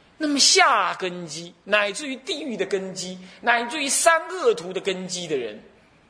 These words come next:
我们是三恶图根基的人。为什么是三恶图根基的人？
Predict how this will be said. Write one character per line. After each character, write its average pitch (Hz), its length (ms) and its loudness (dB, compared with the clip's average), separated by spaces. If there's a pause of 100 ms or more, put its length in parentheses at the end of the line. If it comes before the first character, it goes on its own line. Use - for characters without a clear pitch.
(120)
我 139 160 2
们 160 160 -4
是 220 80 -4
三 196 300 4
恶 165 120 -2
图 123 200 -10
根 127 180 -6
基 113 180 -12
的 - 100 -12
人。 107 100 -16 (1300)
为 170 100 0
什 131 120 0
么 131 40 -2
是 131 60 -2
三 139 180 6
恶 135 80 2
图 120 160 -8
根 117 160 -6
基 110 140 -12
的 101 80 -12
人？ 104 100 -16